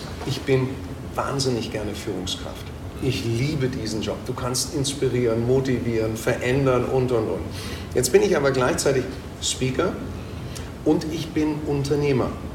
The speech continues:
Und jetzt hat sich unsere Welt ja verändert. Auf einmal machen wir Podcasts, wir machen YouTube-Videos, wir sind dort und dort.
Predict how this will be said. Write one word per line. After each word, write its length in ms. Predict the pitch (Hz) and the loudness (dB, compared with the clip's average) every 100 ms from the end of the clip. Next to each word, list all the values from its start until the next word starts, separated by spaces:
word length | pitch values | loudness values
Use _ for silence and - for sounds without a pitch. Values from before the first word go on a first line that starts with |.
| - - - - - - - - | -10 -12 -12 -10 -10 -10 -10 -2
Und 220 | 120 117 - - 139 - | -2 -2 -6 -6 -4 2
jetzt 420 | 139 - - - - - | 4 4 2 -4 -6 -2
hat 140 | 147 | 2
sich 240 | - 151 139 | 2 0 0
unsere 420 | 180 185 175 - - | 0 2 2 2 2
Welt 240 | 120 135 | 2 2
ja 120 | 127 | -2
verändert. 480 | 117 127 107 98 92 - - - - - | -4 -4 -4 -4 -6 -8 -10 -10 -10 -8
Auf 180 | - | -6
einmal 340 | 110 113 113 110 - - 135 - - - - - - - 123 | -2 2 4 2 0 -6 -6 -6 -8 -8 -8 -8 -8 -6 -4
machen 240 | - 110 | -2 -2
wir 100 | 104 | 0
Podcasts, 960 | 117 - 127 - - 117 113 110 - - - - - | 0 2 0 0 0 2 2 2 2 0 -4 -10 -6
wir 80 | 113 | -4
machen 360 | 107 107 123 120 | -2 0 2 4
YouTube-Videos, 1200 | 139 135 - 123 113 135 123 120 113 110 110 - - - - - | 4 2 2 2 2 2 4 6 6 8 6 2 -2 -8 -8 0
wir 160 | 120 113 | 2 4
sind 380 | 117 120 117 131 | 4 2 2 4
dort 280 | 123 123 | 4 2
und 260 | 123 123 117 | 2 0 4
dort. 380 | 117 117 120 | 6 6 6